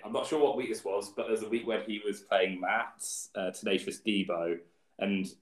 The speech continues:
Graham got sixty-one point nine four, which is,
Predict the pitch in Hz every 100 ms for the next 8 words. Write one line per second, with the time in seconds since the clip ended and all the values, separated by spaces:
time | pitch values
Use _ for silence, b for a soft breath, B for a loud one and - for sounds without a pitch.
0 | _ - 127 123 127 127 - 131 127 131
1 | 123 123 110 107 107 - 92 90 135 -
2 | 123 117 -